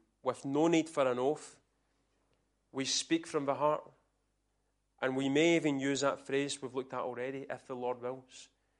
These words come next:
So I'm gonna do this, you actually do it, uh, but you might also include within your own kind of worshipful response to this, m-, you might even use these words as you're speaking to the person about what you're gonna do, "if the Lord wills." And in speaking from the heart,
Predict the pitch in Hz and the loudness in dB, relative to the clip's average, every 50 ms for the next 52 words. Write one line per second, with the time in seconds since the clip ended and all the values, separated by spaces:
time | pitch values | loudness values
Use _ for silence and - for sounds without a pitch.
0 | _ _ _ _ _ _ _ _ _ _ - - 131 127 127 131 - 127 147 165 | _ _ _ _ _ _ _ _ _ _ -10 -6 -4 -2 -2 -2 -2 0 2 2
1 | 170 165 165 165 165 165 180 175 175 - - - - 135 135 139 143 151 135 - | 0 2 2 2 4 4 4 2 2 -4 -8 -8 -6 -2 0 2 2 2 2 0
2 | - - 156 147 135 151 - 131 147 170 180 - - - _ _ _ _ _ _ | 0 0 0 0 0 0 2 2 2 2 2 -2 -6 -14 _ _ _ _ _ _
3 | _ _ _ _ _ _ _ _ _ _ _ _ _ _ - - 139 131 131 127 | _ _ _ _ _ _ _ _ _ _ _ _ _ _ -4 -4 -4 -4 -4 -4
4 | 135 139 139 143 147 131 139 143 135 - 143 127 127 - 143 139 135 135 131 - | -2 0 2 4 4 4 2 0 0 -4 -6 -8 -6 -6 -6 -6 -6 -8 -4 0
5 | 170 170 180 170 160 160 156 151 143 139 139 - - 143 135 123 123 135 151 147 | 0 2 4 4 4 4 4 4 2 -2 -6 -8 -4 -2 -2 0 2 2 2 0
6 | - - 139 - - 143 135 131 131 - - - - 127 143 143 - - 147 139 | -2 -6 -8 -6 -6 -6 -6 -6 -6 -8 -4 0 2 2 2 0 -2 -2 -2 0
7 | 147 147 - - - - _ _ _ _ _ _ _ _ - 131 - - 131 131 | 0 -2 -4 -10 -12 -14 _ _ _ _ _ _ _ _ -12 -10 -8 -4 -2 4
8 | 131 143 147 139 147 139 131 131 127 127 127 123 127 127 117 113 117 120 117 120 | 4 4 4 4 2 0 -2 -4 -4 -4 -6 -6 -6 -8 -8 -6 -6 -6 -4 -6
9 | 117 104 113 110 - - 131 113 - - 110 117 110 104 - 117 110 113 - - | -8 -10 -10 -12 -12 -14 -14 -16 -16 -16 -14 -14 -14 -12 -10 -10 -10 -10 -10 -12
10 | 120 110 110 110 - 117 110 - 110 113 107 104 101 110 107 110 113 - _ _ | -10 -10 -8 -6 -6 -6 -6 -4 -6 -6 -8 -8 -8 -10 -10 -10 -12 -14 _ _
11 | _ _ _ _ _ _ - 127 123 - - - 127 110 113 110 113 110 117 117 | _ _ _ _ _ _ -6 -6 -6 -6 -10 -10 -10 -6 -6 -6 -6 -4 -6 -6
12 | 110 113 117 117 _ - - - - _ _ _ _ _ _ _ _ _ _ _ | -8 -8 -10 -14 _ -16 -16 -16 -16 _ _ _ _ _ _ _ _ _ _ _
13 | _ _ - 127 131 131 127 - - 185 185 196 - - 175 156 139 127 120 131 | _ _ -4 -2 -2 -2 -2 -2 -4 -2 -2 -2 -2 0 2 2 2 2 4 6
14 | 139 131 131 - | 6 6 6 4